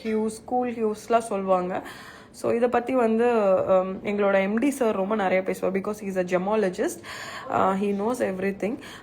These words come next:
regarding the gems. நீங்க வந்து ஜெம்ஸ்டோன் பத்தி என்ன ஒரு டவுட் கேட்டாலும், he will clarify because he is very passionate about it. And இந்த கான்செப்ட் எல்லாமே வந்து, uh, நவீன் சாரோட கான்செப்ட் தான், uh, real gemstones and silver-ங்கிறது.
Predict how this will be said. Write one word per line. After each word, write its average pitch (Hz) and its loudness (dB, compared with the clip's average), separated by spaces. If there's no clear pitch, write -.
regarding 208 4
the 190 0
gems. 185 2
நீங்க 185 -2
வந்து 247 2
ஜெம்ஸ்டோன் 220 0
பத்தி 226 0
என்ன 214 0
ஒரு 214 2
டவுட் 190 4
கேட்டாலும், 196 0
he - 2
will 202 -2
clarify 185 0
because 208 -2
he 185 -2
is 180 -6
very 294 4
passionate 208 0
about 180 2
it. 214 -2
And 208 0
இந்த 269 0
கான்செப்ட் 226 0
எல்லாமே 196 0
வந்து, 208 0
uh, 202 4
நவீன் 247 4
சாரோட 202 2
கான்செப்ட் 180 -2
தான், 190 0
uh, 196 6
real 233 6
gemstones 202 0
and 190 0
silver-ங்கிறது. 185 2